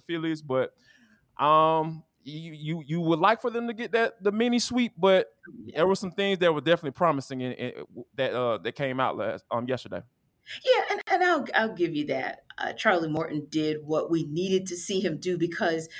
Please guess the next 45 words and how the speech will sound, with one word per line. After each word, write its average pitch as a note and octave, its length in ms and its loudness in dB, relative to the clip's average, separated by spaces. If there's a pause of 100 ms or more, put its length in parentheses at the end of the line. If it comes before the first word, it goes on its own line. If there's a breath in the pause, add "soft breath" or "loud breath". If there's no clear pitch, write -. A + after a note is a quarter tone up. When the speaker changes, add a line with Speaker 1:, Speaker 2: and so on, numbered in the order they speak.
(100)
Speaker 2:
again, G3+ 280 2
we G#3 120 -2
know F3+ 400 -2
that D#3 140 2
the D#3 80 -12
rotation D#3+ 520 -4
is C#3+ 200 -4
going D3 340 -4
to C#3+ 200 -6
shrink F3 360 -4
decidedly E3 500 0
when D#3+ 120 -2
it D3+ 60 -6
comes F3 240 -4
to F3+ 100 -4
the C3+ 80 -10
postseason. A3 640 -2 (140)
So, - 180 -4
yes, D#3+ 300 2
great D3+ 300 -2
that C3 120 -8
you C#3+ 100 -10
have A3 260 0 (140)
Max F#3 200 -6
Fried, E3 320 0 (220 loud breath)
great D3+ 200 -2
that - 120 -6
you C3+ 160 -4
have G3+ 300 -2
Kyle F3 320 2
Wright, D#3 320 -4
great E3 360 -2
that C3+ 140 0
you D#3+ 80 -2
have D3+ 220 -2
Spencer D#3 300 -10
Strider, D3+ 440 0
all D#3+ 260 4
just C#3+ 300 -10
balling D3 340 2
out D#3 220 -2
these D#3+ 180 -6
days. D#3 300 0
But - 320 0 (400 loud breath)
it A3+ 160 -2